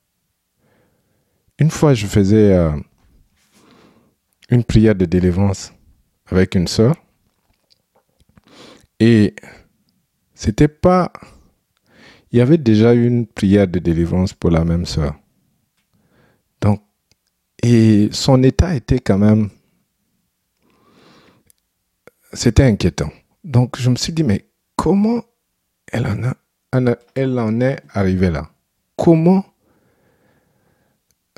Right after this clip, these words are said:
euh, elle était pourtant en, en bonne forme après la, la délivrance. Mais qu'est-ce qui s'est passé ? » Euh, mais en priant,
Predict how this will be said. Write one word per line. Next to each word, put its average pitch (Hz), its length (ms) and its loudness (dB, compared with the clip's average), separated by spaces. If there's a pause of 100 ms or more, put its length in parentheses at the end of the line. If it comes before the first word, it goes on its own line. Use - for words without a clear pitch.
(120)
euh, 107 340 -8 (120)
elle 131 200 0
était 170 220 2
pourtant - 500 -4
en, 120 320 -4 (600)
en 95 100 -8
bonne 147 280 0
forme 165 500 0 (100)
après 131 340 0
la, 90 300 0 (640)
la 98 100 -2
délivrance. 123 720 0
Mais 107 220 -2 (120)
qu'est-ce - 280 -8
qui - 120 -20
s'est - 180 -8
passé ? » - 420 -6 (2500)
Euh, 98 380 0 (260)
mais 131 540 0 (920)
en 107 220 0
priant, 107 560 2